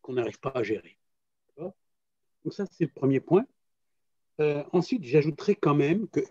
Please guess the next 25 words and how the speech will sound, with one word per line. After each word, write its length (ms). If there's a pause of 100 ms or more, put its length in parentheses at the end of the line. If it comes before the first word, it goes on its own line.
évidemment, 540 (120)
on 100
va 120
avoir 240
des 200
écarts 240
contractuels 600 (160)
au 60
cours 220
de 60
la 80
vie 120
du 100
contrat. 460 (360)
Un 100
contrat 340
de, 320
de 160
construction 540
en 40
particulier 460
de 60
trois, 200
quatre 280
ans, 180